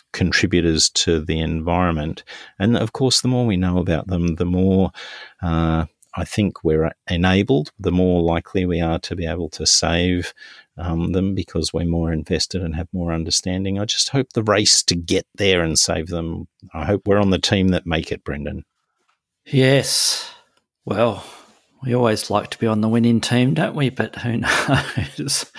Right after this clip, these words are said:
Speaker 2: if that will happen with this. And speaking of team, how's that for a segue, Mark? Meet the team rescuing animals from your plastic waste is my last news story. And this is reported in The Age newspaper here in Melbourne. And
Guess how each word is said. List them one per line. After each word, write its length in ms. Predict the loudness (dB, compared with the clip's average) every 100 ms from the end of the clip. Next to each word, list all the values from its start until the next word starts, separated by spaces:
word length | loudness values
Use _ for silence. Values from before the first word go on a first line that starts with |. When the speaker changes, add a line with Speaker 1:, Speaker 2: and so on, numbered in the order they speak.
| -10 -10 -10 -12 -10
Speaker 2:
if 240 | -8 -6
that 200 | -6 -6
will 120 | -6
happen 340 | -2 -4 -4 -8
with 140 | -4
this. 280 | -4 -2 -2
And 140 | -2
speaking 380 | 0 2 2 2
of 180 | 2 0
team, 480 | -2 0 2 2 2
how's 240 | 0 -2
that 160 | -4 -4
for 80 | -6
a 40 |
segue, 460 | -2 -4 -4 -6 0
Mark? 300 | 0 0 0
Meet 260 | -2 0
the 80 | -4
team 420 | -2 0 2 2 0
rescuing 640 | 2 2 0 -2 0 0
animals 480 | 0 0 2 2 0
from 260 | -2 -2 0
your 180 | -2 -2
plastic 480 | -2 -2 -2 -6 -8
waste 680 | -2 2 2 0 -4 -4 -8 -8 -8 -8
is 160 | -4
my 140 | -2 0
last 520 | 2 2 0 -2 -4
news 220 | -4 -2
story. 500 | 0 0 2 2 0 -6 -10 -12 -12 -4
And 180 | 0 2
this 220 | 0 0
is 300 | -2 -2 -2
reported 480 | -2 0 0 0 0
in 180 | 0 2
The 160 | 2
Age 600 | 2 2 2 0 -2 -2 _ _ -4
newspaper 680 | -2 0 -2 -2 -4 -2
here 280 | -2 0 0
in 140 | 2 2
Melbourne. 560 | 2 2 0 0 0
And 480 | 0 0 0 -2